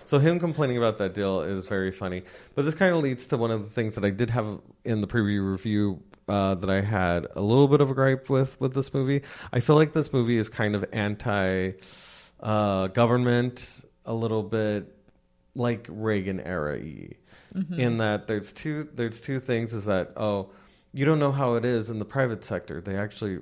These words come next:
Speaker 1: expect results.
Speaker 2: Mm.
Speaker 1: There's that, and then their biggest enemy is, like, the E P A.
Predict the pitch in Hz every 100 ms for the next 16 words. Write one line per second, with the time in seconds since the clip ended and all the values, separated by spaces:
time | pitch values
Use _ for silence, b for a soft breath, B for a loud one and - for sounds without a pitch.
0 | - - - 98 - 101 95 107 82 -
1 | - - 180 180 175 175 165 160 120 113
2 | - 127 127 110 117 113 110 107 92 -
3 | 113 98 117 104 117 110 104 98 98 95
4 | 95 92 - - 98 - 120 135 98